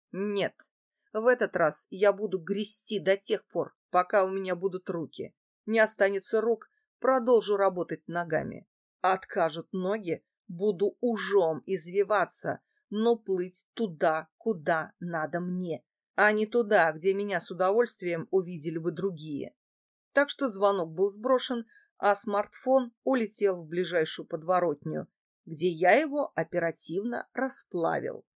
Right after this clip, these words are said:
И на этот раз я приказывал миру аккуратно, опасаясь превратить кусок стекла, пластика, металла и кремния в миниатюрную бомбу.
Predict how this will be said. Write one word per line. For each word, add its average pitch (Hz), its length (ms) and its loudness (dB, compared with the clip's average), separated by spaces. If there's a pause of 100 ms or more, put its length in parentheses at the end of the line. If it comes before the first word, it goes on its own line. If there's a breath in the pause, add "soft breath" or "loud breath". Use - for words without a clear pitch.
(140)
И 220 140 6
на 180 300 4
этот 170 440 -2
раз 165 440 0
я 180 420 2
приказывал 180 960 -2
миру 165 540 -6
аккуратно, 180 1160 -2 (360)
опасаясь 196 680 4
превратить 190 680 -4
кусок 196 420 -4
стекла, 240 600 -2
пластика, 196 720 0
металла 185 540 -2
и 180 60 -6
кремния 202 800 -4
в 170 140 -12
миниатюрную 196 840 -4
бомбу. 170 640 -4